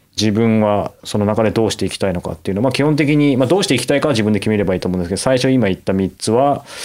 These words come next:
その、戻ってきてくださいって言われた、まあ、その直接やってる面接の人、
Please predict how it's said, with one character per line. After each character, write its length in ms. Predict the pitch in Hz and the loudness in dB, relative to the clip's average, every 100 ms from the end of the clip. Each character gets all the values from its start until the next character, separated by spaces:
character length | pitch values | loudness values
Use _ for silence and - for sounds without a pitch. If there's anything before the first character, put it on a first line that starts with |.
| - - - | -12 -14 -16
そ 200 | - 113 | -4 0
の、 460 | 95 92 87 82 - | 0 0 -2 -6 -4
戻 280 | 107 98 95 | -2 -2 -4
っ 20 | |
て 140 | 90 | -6
き 80 | - | -6
て 80 | 92 | -6
く 100 | 92 | -4
だ 60 | |
さ 120 | 85 87 | -4 -6
い 40 | |
っ 20 | |
て 60 | 82 | -6
言 100 | 87 | -4
わ 60 | 85 | -4
れ 60 | |
た、 100 | 80 | -4
ま 100 | 85 | -6
あ、 20 | 82 | -6
そ 100 | - | -6
の 80 | - | -8
直 100 | 90 | -6
接 260 | 98 - | -6 -4
や 80 | 90 | -4
っ 40 | 85 | -4
て 80 | 90 | -4
る 80 | |
面 200 | 87 90 | -2 -2
接 220 | 85 90 92 | -2 -4 -4
の 80 | 87 | -6
人、 160 | - | -8